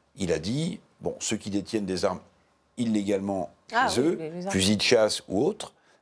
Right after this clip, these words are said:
Speaker 1: rapportez-les, vous, vous, vous n'aurez pas de P V, vous ne serez pas poursuivis. Mais pourquoi, euh, puisque vous parliez d'un, du moment choisi pour faire passer cette loi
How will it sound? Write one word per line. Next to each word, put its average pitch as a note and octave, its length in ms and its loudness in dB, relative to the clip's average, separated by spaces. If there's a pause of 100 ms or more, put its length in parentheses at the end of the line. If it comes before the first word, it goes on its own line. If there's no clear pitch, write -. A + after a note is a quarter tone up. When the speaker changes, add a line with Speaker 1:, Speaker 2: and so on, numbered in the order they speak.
Speaker 1:
rapportez-les, C#3 960 2 (220)
vous, F#2 280 -6
vous, F#2 240 -6
vous F#2+ 140 -4
n'aurez F#2+ 200 0
pas E2+ 140 0
de D#2 60 -16
P F2 140 -4
V, G#2 240 2
vous A2 120 0
ne F#2+ 60 0
serez - 180 0
pas A2+ 140 2
poursuivis. F#2 540 -4 (640)
Mais G#2+ 80 0
pourquoi, - 600 0
euh, - 340 -18
puisque - 220 -8
vous A2 80 -2
parliez B2 280 0
d'un, G2+ 280 0 (320)
du G#2 140 0
moment C#3 360 2
choisi A#2 380 -2
pour C3+ 160 -2
faire G#2 160 0
passer B2 300 0
cette - 240 -2
loi C3 260 0